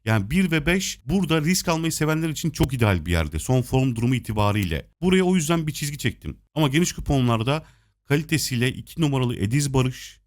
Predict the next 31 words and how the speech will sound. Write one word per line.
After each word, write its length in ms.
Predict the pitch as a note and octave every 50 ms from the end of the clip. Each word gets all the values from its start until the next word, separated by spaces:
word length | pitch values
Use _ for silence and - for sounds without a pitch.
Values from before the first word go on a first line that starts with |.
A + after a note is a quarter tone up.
| _ _ -
daha 280 | E2 E2+ A2+ A#2+ C#3
sonra 260 | B2+ - C#3+ C3+ A2+ G2+
dört 300 | A#2 C3+ C3 - - -
numaralı 340 | C3+ C3 B2+ B2 B2+ A#2
Kaya 260 | - - A2 A#2+ B2+ C3
Dünyası. 580 | C3+ B2 A2+ A2+ G#2+ G2 F#2+ - - A#2 B2 - _ -
Kaya 200 | A2 B2+ D3+ D3+
Dünyası 380 | E3+ E3+ E3+ E3 D#3+ - -
yüksek 280 | E3 D3+ - - E3+ D3
ihtimal 240 | - - E3+ E3 D#3+
takipte 440 | - C#3+ C#3 - - - - F#3
kalacak 360 | F3+ D#3+ A#2+ G2 - F#2 - -
arkadaşlar. 420 | G2 - F#2+ F#2+ - - G2+ -
Kim 180 | - B2 A#2+ -
giderse 320 | - G#2 G2 F2+ - G2+
gitsin. 400 | E2 E2 D#2 - - E3+ F#3 F3+ _ _ _ _ _ -
İşte 180 | B2 - C3 C#3+
Nevzat 320 | D3 D#3+ D3+ D#3 - -
Avcı 260 | D3+ C#3+ C3+ E3 D#3
rahat 280 | D3+ C#3+ D3 C#3+ - -
durmaz. 340 | D3+ C#3 B2 G2+ F2 - -
Bir 80 | C#3+
yerden 300 | C#3 C3+ B2+ B2+ C#3 C3+
sonra 380 | A#2 - C3 B2+ C3 C3+ C#3 C#3 - _ _ _ _ _
iki 220 | - - - - D3+
üç 200 | C#3+ - - C#3
boy 140 | B2 G#2
yapmaya 360 | G#2 A#2+ B2+ - - D#3+ D#3+ D3+
çalışır. 360 | - D3+ C#3+ - - D#3+ D3
Yaparsa 480 | C3+ C3 - - D#3+ D3+ - - A2+
da 160 | B2+ D3 E3